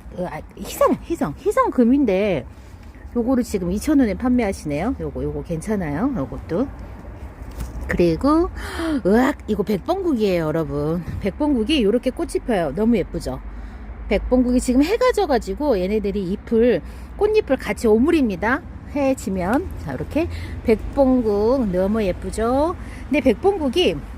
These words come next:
사실은 이 꽃이 지고 나면 얘가 조금 볼품이 없어져요. 그래서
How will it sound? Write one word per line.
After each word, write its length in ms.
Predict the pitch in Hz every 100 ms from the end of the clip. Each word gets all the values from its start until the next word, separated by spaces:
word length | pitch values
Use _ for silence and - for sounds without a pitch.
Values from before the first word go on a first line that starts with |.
| -
사실은 580 | - 370 370 320 359 165 - -
이 100 | 302
꽃이 340 | 285 440 480 494
지고 280 | - 233 285
나면 400 | 269 226 311 233
얘가 200 | 208 254
조금 280 | 381 392 294
볼품이 440 | - 294 - 415
없어져요. 640 | 226 - 226 196 165 147 151
그래서 440 | 220 202 277 214